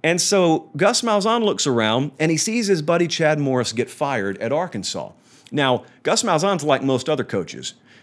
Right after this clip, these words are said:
It doesn't matter what your situation is. It's just like in recruiting. It doesn't matter if you got a five-star, multi-year starter at left tackle. If there's another five-star left tackle out there on the trail and he wants to come, you take him and you just figure out the roster situation. Same at quarterback.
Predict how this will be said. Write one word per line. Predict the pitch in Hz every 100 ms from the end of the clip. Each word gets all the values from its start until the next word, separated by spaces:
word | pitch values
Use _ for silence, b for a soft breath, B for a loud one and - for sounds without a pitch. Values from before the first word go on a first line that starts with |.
| b b
It | 185
doesn't | 214 180
matter | 185 175 147
what | 160
your | 131
situation | - 135 117 117 101 92
is. | 78 -
It's | -
just | 175 175
like | 160 160
in | 135
recruiting. | 107 - 156 104 -
It | - - -
doesn't | 170
matter | 180 165
if | 147
you | 165
got | 151
a | -
five-star, | - 165 165 127 170 156 143 123
multi-year | 156 175 170 151 139
starter | - 156 156 120
at | 127
left | 131 110
tackle. | 143 113 87 - B
If | 135 123
there's | 131 113
another | 135 294 277
five-star | 151 120 - 123
left | 120 -
tackle | 139 110 117
out | 110 107
there | 117
on |
the | 107
trail | 190 208 143
and |
he | 151
wants | 160 135
to | -
come, | - 196 180 147 B B B B
you | 170
take | 254 - 262 -
him | 127 -
and | 151
you | 190
just | 202 -
figure | 190 147
out | 160 127
the |
roster | 123 127 -
situation. | - 95 - 85 78 73
Same | 151 147
at | -
quarterback. | 156 143 147